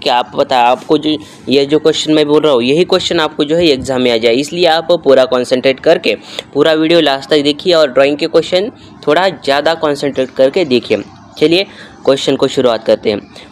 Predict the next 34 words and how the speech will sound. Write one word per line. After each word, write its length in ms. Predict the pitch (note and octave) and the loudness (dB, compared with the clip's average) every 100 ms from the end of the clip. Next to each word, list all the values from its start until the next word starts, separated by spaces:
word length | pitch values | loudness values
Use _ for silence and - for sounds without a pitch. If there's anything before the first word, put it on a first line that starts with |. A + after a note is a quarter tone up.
| C#3 | -2
What 140 | E3+ | 0
is 120 | G#3+ G3 | 2 0
the 100 | G3+ | 0
name 220 | F3+ E3 | 0 0
of 100 | E3+ | -2
the 120 | - | 0
process? 360 | D#3 D#3 A#2+ D3 | 0 0 0 0
इस 180 | F3 | 0
process 460 | G3+ F#3 D#3+ D#3 C3+ | 0 0 0 0 -2
का 120 | D#3 | -2
नाम 200 | C#3+ B2 | -2 -2
क्या 160 | A#2+ A2+ | -2 0
है? 120 | A2 | 0
यह 160 | C3+ D3+ | 0 0
जो 140 | E3 | 0
आप 200 | D#3+ D3 | 0 -2
आकृति 380 | A#2+ B2 A#2+ C3 | -2 -2 0 0
में 120 | D3 | 0
process 380 | - B2 C3+ B2 | 2 0 0 0
देख 220 | D#3+ E3 | -2 0
रहे 120 | B2 | 0
हैं, 80 | G#2 - - - | -2 -8 -20 -4
यह 140 | C#3 E3+ | -2 0
कौन 200 | E3 D#3 | 0 0
सा 140 | E3 | -2
process 400 | D3+ C3+ A#2+ G#2+ | -2 0 0 0
है? 120 | A2 | 0
ड्राइंग 420 | - A#2+ B2 A#2+ A#2 | -2 -2 0 0 0
है, 160 | C3 E4+ - - | -2 -2 -8 0
rolling 320 | A#2+ B2 A#2 | 2 2 0
है, 200 | A#2+ E3 - - - - - - | -2 -4 -6 -20 -20 -20 -20 -6
bending 400 | B2 C3+ D#3+ C3 | -4 0 0 2
है 120 | B2 - - | 0 -2 -4
या 260 | C3 D#3 | -2 -2